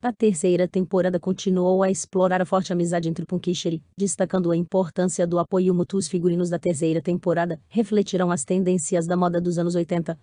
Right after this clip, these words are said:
com cores vibrantes e estilos peculiares. Durante a terceira temporada, Punk e seus amigos embarcaram em aventuras emocionantes, explorando novos lugares e experiências. A série foi elogiada por sua trilha sonora envolvente,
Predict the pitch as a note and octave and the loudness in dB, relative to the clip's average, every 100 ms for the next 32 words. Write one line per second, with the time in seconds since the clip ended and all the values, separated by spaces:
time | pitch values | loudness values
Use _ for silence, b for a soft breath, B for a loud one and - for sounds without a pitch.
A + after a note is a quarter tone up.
0 | - F#3+ E3+ F3+ E3 E3+ E3+ E3 D#3 F3+ | -4 -2 0 0 0 -2 0 0 0 -4
1 | E3+ E3 - F3 D3+ F3+ F#3 F3+ E3 E3 | -2 -4 -2 -2 -2 -4 -2 0 0 -2
2 | E3+ E3+ F3 E3 F3+ F3 - E3+ E3 F#3 | -2 -2 -2 -2 -2 -2 0 0 0 -2
3 | F#3 F#3 F3 F3+ D3+ _ B3+ A#3 G3 F#3 | 0 0 0 0 -6 _ -2 2 0 0
4 | F#3+ F3 E3+ E3+ E3+ F3 F3+ F3+ F3+ - | 0 0 0 0 0 0 0 0 0 0
5 | F3+ F#3 G3 G#3 G3 A3 G#3 G#3 G3+ G#3+ | 0 2 2 0 0 0 2 2 2 2
6 | A3+ - G#3 G3+ G3+ - G3 - - C#4 | 2 2 2 2 0 -4 -10 -8 -4 -2
7 | - B3+ A#3+ G#3 G#3 G3+ G3 G3 F#3+ G3 | 0 2 2 4 2 0 0 0 2 2
8 | F#3 F#3+ - G3 F#3 F#3+ F#3+ F3+ F3+ - | 0 -2 0 2 2 0 0 -2 -2 -2
9 | F3 F3 - _ - B3 A3 G#3 G3 F#3 | -2 -2 -10 _ 0 2 4 2 2 2
10 | G3 F#3+ E3+ F#3+ F3+ F3+ F#3 - F#3 F3+ | 0 -2 -2 -2 0 0 0 0 2 2
11 | F3+ F#3 F#3+ F3+ F3 F3+ - | 2 0 0 0 0 -2 -4